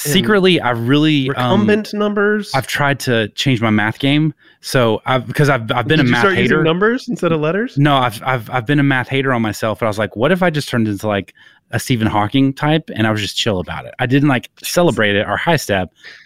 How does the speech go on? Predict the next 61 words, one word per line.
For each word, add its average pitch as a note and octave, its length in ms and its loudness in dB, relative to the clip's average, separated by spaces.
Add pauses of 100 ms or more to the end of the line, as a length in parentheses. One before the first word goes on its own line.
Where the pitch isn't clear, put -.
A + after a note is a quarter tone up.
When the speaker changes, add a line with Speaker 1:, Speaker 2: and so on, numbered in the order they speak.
(100)
Speaker 1:
but A#2 100 0
I A#2 80 0
am B2 220 0
kind A2+ 200 0
of G2+ 60 -2
a G2+ 40 0
genius G2 320 0
at F#2+ 100 -4
math F2+ 280 -2
now. D#2+ 140 -14
I'm B2 100 2
not B2+ 100 2
saying C#3 360 0
that, F#2+ 180 0
but G2+ 80 -2
I, G#2 120 -2 (140)
that's C3+ 160 -2
on B2 120 2
the A2+ 60 4
Speaker 2:
<laughs> - 0 -
I - 20 2
wish D#3 120 0
I B2+ 60 -2
Speaker 1:
track. - 40 2 (100)
Speaker 2:
wouldn't, C3 180 -8 (180)
Speaker 1:
That's C#3 140 -2
where - 100 4
I'm E3+ 60 4
Speaker 2:
I E3+ 40 4
wish E3 180 0
Speaker 1:
going. C#3+ 140 0
Speaker 2:
I C3+ 60 -4
wouldn't C#3 160 0
have C3 140 -4
given C#3 220 0
you B2+ 100 -2
credit. C3 420 -2
Um, E3+ 340 -2 (200)
I'm G3 100 0
gonna F#3+ 140 2
go C3+ 180 2
over. A2+ 460 -4 (200)
Uh, B2+ 300 -4 (440)
unfortunately, G#3 560 -2
this F#3+ 220 -2
is E3+ 100 -6
gonna D#3 180 0
be C3 160 0
a B2+ 60 2
bit - 180 -6
repetitive, D3 560 0
Speaker 1:
Mm-hmm. B2+ 160 2
Speaker 2:
and D3 160 2
I D3 160 2
was C#3 300 2
dead D#3+ 600 2
wrong A2+ 680 0
Speaker 1:
Mm-hmm. A#2 120 2
Speaker 2:
about A#2 240 0
Space C3 220 -4
Jam, E3 380 0